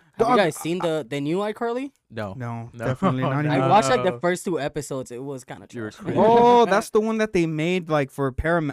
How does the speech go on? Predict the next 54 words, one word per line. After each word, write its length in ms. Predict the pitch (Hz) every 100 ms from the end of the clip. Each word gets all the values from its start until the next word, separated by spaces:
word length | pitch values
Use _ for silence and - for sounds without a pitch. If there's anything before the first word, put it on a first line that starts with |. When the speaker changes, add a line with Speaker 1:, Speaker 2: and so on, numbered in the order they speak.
| -
Speaker 1:
in 160 | 151
Paramount, 500 | 131 180 185 160 123
Speaker 2:
Yeah, 140 | 180 160
Speaker 1:
right? 180 | 160 -
Speaker 2:
yeah, 60 |
Speaker 1:
Yeah, 100 | 151
Speaker 2:
yeah, 200 | 151 151
Speaker 1:
yeah. 0 | 139
Speaker 2:
yeah, 220 | 139 123
Speaker 3:
The 80 | 185
Speaker 1:
I, 40 |
Speaker 3:
adult 200 | 262 -
Speaker 1:
I, 100 | 226
Speaker 3:
one? 220 | 156 160 156 _
Speaker 1:
I 140 | 165 247
didn't, 200 | 294 -
I 140 | 175
didn't 160 | 220 233
even, 280 | 220 175 147
like, 300 | 131 113 _ _
care 340 | - 143 143
to 160 | 139 139
go 140 | 131
watch 420 | 123 120 123 - 135
it. 120 | 120
Like, 180 | 120 127
it 100 | 147
just 160 | 147
Speaker 3:
Yeah. 60 | 131
Speaker 1:
wasn't, 420 | 156 147 143 139
eh, 540 | 165 190 196 196 190 208
I 100 | 175
don't 160 | 156 135
know. 320 | 120 120 135 _
Speaker 3:
Sorry, 180 | 135
Speaker 2:
I 60 | 127
Speaker 1:
You 20 |
Speaker 2:
feel 100 | 135 233
Speaker 1:
know? 40 |
Speaker 2:
like 220 | 247 175
it's 120 | 175
kinda 220 | - 175 180
like 180 | 185
how 380 | 135 147 139 110 _ _ _ _
how 100 | 139
That 200 | 135 147 139
nineties 320 | 170 160 135
Show 300 | - 135 135
and 180 | 131 127
How 100 | 139
I 80 | 135
Met 160 | 147
Your 100 | 127
Father. 420 | - 143 135 98